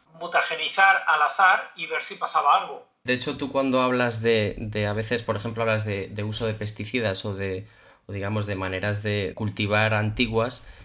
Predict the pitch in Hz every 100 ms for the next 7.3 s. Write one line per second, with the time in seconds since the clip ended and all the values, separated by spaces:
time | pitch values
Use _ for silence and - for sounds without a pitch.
0 | - 117 110 120 127 131 - 113 131 127
1 | 123 117 123 117 117 110 104 95 101 98
2 | 98 113 127 123 113 107 104 117 107 101
3 | 101 110 104 110 135 110 110 113 110 123
4 | 123 110 113 123 123 120 113 110 117 120
5 | 117 113 120 117 113 110 - 170 - 107
6 | 101 123 - 110 107 107 107 107 110 110
7 | 113 123 123